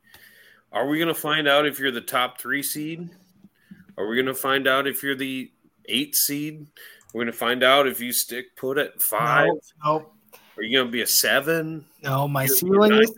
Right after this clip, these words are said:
Speaker 2: three. My ceiling is three. My floor is six.
Speaker 1: Six, okay. Did I catch a Niner in there? You talking
Speaker 2: No.
Speaker 1: on a walkie-talkie?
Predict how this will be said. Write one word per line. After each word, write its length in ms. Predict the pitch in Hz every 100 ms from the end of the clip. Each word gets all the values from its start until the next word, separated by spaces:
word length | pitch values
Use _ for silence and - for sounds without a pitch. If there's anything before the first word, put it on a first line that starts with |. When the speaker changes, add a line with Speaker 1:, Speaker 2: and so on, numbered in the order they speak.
| -
Speaker 2:
three. 500 | 175 156 123 131 - _ - 139
My 140 | 139
ceiling 500 | 135 147 156 160 185
is 180 | 196 -
three. 560 | 147 117 107 104 123 _ _ _ _ _ _ _
My 320 | 123 123 127 117 120 _ _ -
floor 500 | - - 147 156 151
is 140 | 147 131
six. 640 | - 131 - - - - _ _ _ _ _ _
Speaker 1:
Six, 480 | - - 120 87 -
okay. 380 | 113 - 107 98 - - _ _ _ _ _
Did 100 | - 127
I 40 |
catch 220 | 147 139
a 60 | 127
Niner 460 | 107 131 156 185 190
in 120 | 185
there? 360 | 190 208 190 _ _ _ _ _ _ _ _ _
You 120 | 110 -
talking 340 | 147 147 135
Speaker 2:
No. 80 | 156
Speaker 1:
on 80 | 156
a 60 | 135
walkie-talkie? 1040 | 139 147 160 135 139 147 - 196 190